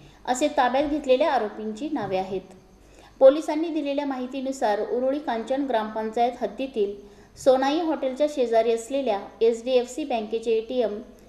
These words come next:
गुरुवारी पहाटे साडेतीन वाजण्याच्या सुमारास अज्ञात व्यक्तींनी फोडले असल्याची घटना घडली होती. बाबा रामदेव यांनी महिलांबाबत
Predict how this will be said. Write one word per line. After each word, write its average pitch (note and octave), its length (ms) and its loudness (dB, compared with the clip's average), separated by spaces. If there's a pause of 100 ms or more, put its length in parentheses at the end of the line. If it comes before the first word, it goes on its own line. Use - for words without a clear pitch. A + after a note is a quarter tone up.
(180)
गुरुवारी C4 360 4
पहाटे A3+ 760 -6
साडेतीन B3+ 580 0
वाजण्याच्या A#3+ 480 -2
सुमारास A3 580 -4 (360)
अज्ञात C4 400 2
व्यक्तींनी B3 440 -2
फोडले A#3+ 480 0 (120)
असल्याची A3+ 440 -2
घटना A3+ 340 -4
घडली G#3+ 320 -2
होती. G3+ 440 -6 (1900)
बाबा C#4 360 4
रामदेव D#4+ 360 2
यांनी C#4 340 0
महिलांबाबत C4 800 2